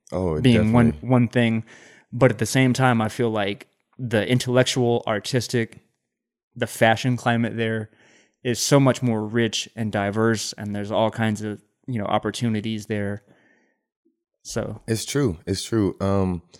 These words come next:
Speaker 1: they just have so many more people and so many more things going on. Like, everything is more compact as far as where things are, um, who the people are, where they are.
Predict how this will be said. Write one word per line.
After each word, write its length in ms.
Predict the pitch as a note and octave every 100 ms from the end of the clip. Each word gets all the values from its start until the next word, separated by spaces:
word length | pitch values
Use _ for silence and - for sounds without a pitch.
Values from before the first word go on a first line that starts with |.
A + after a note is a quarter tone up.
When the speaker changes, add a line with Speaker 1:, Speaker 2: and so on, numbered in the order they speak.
| _ _ _ _ _ _ -
Speaker 1:
they 140 | G2
just 220 | G2 A2 G2+
have 220 | G2+ F2+
so 160 | -
many 200 | F#2+ F#2
more 220 | E2 E2+ D#2
people 500 | - G2 F#2+ F2+ F2
and 120 | D#2+
so 120 | E2+
many 180 | F2 E2
more 440 | E2 E2 D#2+ D2 - _ _ _ _ _ _ _ _ _
things 420 | - F#2 F2+ E2+ C#2
going 260 | F2 F2+
on. 140 | F2 E2
Like, 180 | D#2+ C#2+ _ _ _ -
everything 300 | F#2+ F#2 G2+
is 180 | F2+ D#2+
more 280 | E2+ F2 E2+
compact 720 | F2+ E2 - E2 D2+ D2 - -
as 200 | D#2+ -
far 340 | E2 D#2 D2+
as 180 | D2+ C2+ -
where 280 | D2 E2+ E2+
things 380 | - E2 D2+
are, 460 | D#2+ D#2+ D#2+ D#2 D2+ _ _ _ _ _
um, 600 | D#2+ D#2+ D#2+ D#2 D#2 D2+ - _ _
who 260 | - G2+
the 80 | E2+
people 300 | - F#2+ E2
are, 260 | D#2+ F2 E2+
where 140 | F2
they 180 | E2+ E2+
are. 360 | E2 E2 D#2+